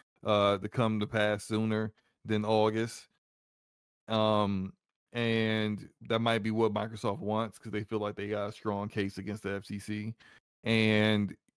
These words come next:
if they decide to do this, then they probably would just,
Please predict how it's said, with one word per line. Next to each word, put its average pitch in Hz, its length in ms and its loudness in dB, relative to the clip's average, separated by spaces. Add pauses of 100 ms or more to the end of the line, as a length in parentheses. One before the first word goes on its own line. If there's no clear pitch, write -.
(400)
if 117 400 2
they 117 600 2
decide 120 500 2
to 110 100 -8
do 123 340 -2
this, 107 380 -2
then 110 280 -4
they 107 120 -2
probably 110 380 0
would 107 180 -4
just, 110 480 -4